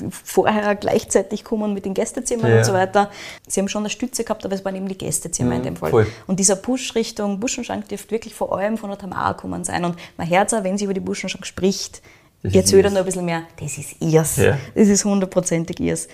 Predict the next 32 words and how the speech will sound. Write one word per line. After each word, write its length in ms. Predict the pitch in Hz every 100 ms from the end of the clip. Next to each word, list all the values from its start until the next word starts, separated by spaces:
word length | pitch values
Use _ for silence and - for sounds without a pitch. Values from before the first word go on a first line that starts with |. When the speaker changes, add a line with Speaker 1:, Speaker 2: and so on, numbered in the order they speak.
| -
Speaker 1:
Sie 100 | -
hat 60 | 185
gesagt, 400 | 202 247 - -
sie 240 | - - 214
ist 320 | 226 - -
schon 140 | - -
als 160 | -
Kind 400 | - 233 339 -
auf 100 | -
dieser 240 | 202 185 175
Treppe 480 | - 202 - 277 262
vor 140 | - 185
dem 80 | 196
Eingang 400 | 165 196 233 233
von 160 | 226 190
dem 160 | 185
Haus 240 | 175 190 -
gesessen, 500 | - 214 - 262 - - - _
das 220 | 190 -
heute 500 | 175 175 185 170 170 - _ -
die 60 |
Buschenschank 600 | 165 175 - 202 202 262
beherbergt, 600 | - 196 196 220 - - _ -
hat 140 | 170
über 100 | 160
die 80 | 156
Hügel 320 | 156 190 226
geschaut 520 | - - 208 220 - - - _
und 120 | 196
hat 120 | 185 170
sich 100 | 160
gedacht, 440 | 175 190 - -